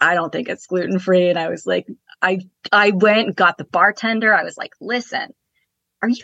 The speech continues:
sure this is gluten-free?" He goes, "I'm gonna go check with the kitchen again." So he came back and he goes, "Yes, gluten-free." I was like, "Okay." And I mean, I had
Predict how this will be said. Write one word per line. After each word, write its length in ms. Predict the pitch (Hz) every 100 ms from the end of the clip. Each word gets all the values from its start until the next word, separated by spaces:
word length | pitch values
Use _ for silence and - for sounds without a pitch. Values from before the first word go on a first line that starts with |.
| 427
sure 480 | - - 175 254 320
this 160 | 339 -
is 120 | 294
gluten-free?" 440 | 285 269 254 254
He 40 | 208
goes, 200 | 190 -
"I'm 140 | 202 226
gonna 140 | 285
go 100 | 294
check 220 | 254 214
with 80 | 202
the 80 | 180
kitchen 320 | - 160 156
again." 440 | 156 - - - -
So 100 | -
he 120 | 170
came 260 | - 185 180
back 300 | 208 185 -
and 60 | -
he 80 | 190
goes, 180 | 190 196
"Yes, 260 | 208 -
gluten-free." 600 | - 240 208 190 151 - _ _ _ _ _ _ 185
I 60 |
was 120 | 185
like, 180 | 208 196
"Okay." 440 | 196 - 320 311 240 - - - - _ _ _ _ _ 202
And 180 | 196
I 160 | - 196
mean, 200 | 226 226
I 280 | - 226 233
had 300 | 240 233